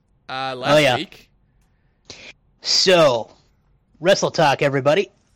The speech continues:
Speaker 2: I can't actually call it that, though, 'cause that's the name of a YouTube channel.
Speaker 1: Yeah, we
Speaker 2: Anyway.
Speaker 1: need, like, a little theme or a jingle for this, 'cause I want this bit to keep continuing.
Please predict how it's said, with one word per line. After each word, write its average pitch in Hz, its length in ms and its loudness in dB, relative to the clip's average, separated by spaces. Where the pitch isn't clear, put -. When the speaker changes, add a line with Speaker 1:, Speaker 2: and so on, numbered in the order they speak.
Speaker 2:
I - 800 -10
can't 180 220 2
actually 170 200 -2
call 165 220 2
it 156 80 0
that, 151 200 2
though, 160 140 0
'cause - 140 -10
that's 151 200 -6
the 139 60 -14
name 147 180 -4
of 135 120 -8
a 135 240 0
YouTube 147 360 -8
channel. 131 360 -4
Speaker 1:
Yeah, 190 560 -6
we 190 180 -14
Speaker 2:
Anyway. 156 140 0
Speaker 1:
need, 214 280 -12
like, 190 220 -10
a 165 60 -6
little 156 340 -8
theme 147 360 -12
or 135 120 -10
a 117 60 -8
jingle 113 460 -16
for 117 220 -18
this, 110 220 -16
'cause 104 300 -14
I 160 160 -4
want 135 280 -12
this 117 180 -16
bit - 260 -16
to 104 120 -16
keep - 340 -20
continuing. 98 640 -18